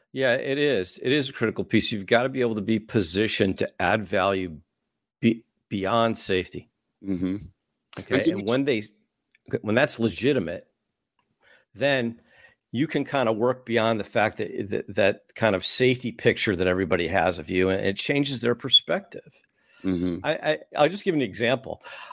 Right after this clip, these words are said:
Speaker 1: I remember one time, I don't know if I was in Europe at the at the time, and I was standing up and, and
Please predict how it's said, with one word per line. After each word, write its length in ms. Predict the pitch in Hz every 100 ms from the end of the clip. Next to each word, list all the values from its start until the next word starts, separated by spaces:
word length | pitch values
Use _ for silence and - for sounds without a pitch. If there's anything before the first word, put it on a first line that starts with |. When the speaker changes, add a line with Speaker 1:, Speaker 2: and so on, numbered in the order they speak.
| -
Speaker 1:
I 60 | 147
remember 600 | 143 139 160 175 151 123
one 220 | - 127 123
time, 480 | 123 110 113 117 - _ _ -
I 60 | 117
don't 120 | 165
know 60 |
if 100 | 104
I 40 | 101
was 180 | 90 90
in 120 | 95
Europe 300 | 107 127 123
at 80 | 127
the 140 | 131 123 - -
at 160 | 110 107
the 60 | -
time, 420 | 120 120 120 - - - - - _ 120
and 100 | 123
I 60 |
was 140 | 113 -
standing 420 | - 147 160 139
up 240 | 123 - _ -
and, 220 | 113 107 -
and 300 | 101 98